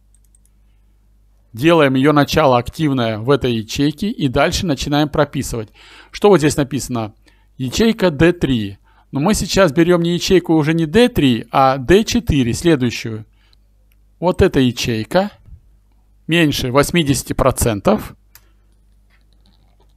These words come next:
то должно выполняться условие, она должна приобретать вид литеры А, буквы А.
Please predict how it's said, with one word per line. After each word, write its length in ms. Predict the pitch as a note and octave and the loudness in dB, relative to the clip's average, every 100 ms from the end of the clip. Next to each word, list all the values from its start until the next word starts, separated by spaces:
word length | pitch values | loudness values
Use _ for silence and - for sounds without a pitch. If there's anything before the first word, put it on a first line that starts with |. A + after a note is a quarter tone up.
| _ _ _ _ _ _ _ _ _ _ _ _ _ _ _ _ _ - | _ _ _ _ _ _ _ _ _ _ _ _ _ _ _ _ _ 0
то 140 | D#3+ | 2
должно 500 | D3+ D3+ C#3+ E3+ C#3+ | 4 2 4 4 4
выполняться 560 | C3 C#3+ D3 C3+ B2+ C3+ | 2 0 2 0 0 -4
условие, 440 | - F3 A3+ A3+ | 0 2 4 4
она 340 | - C#3 D3+ | 2 2 2
должна 360 | C#3+ C#3 B2+ C#3+ | 4 2 2 2
приобретать 720 | - C3 A#2+ B2+ C3 A#3 - | 2 2 2 0 0 0 0
вид 320 | C3+ F3+ A3+ - _ _ _ _ _ - | 0 0 0 -6 _ _ _ _ _ -4
литеры 480 | D#3 F#3+ G3 G3 - | -2 2 4 2 4
А, 380 | B2+ A#2+ G#2+ - | 2 2 0 -4
буквы 420 | C#3 G#3 - G3 | 0 0 2 0
А. 360 | - B2 A2 | 2 2 2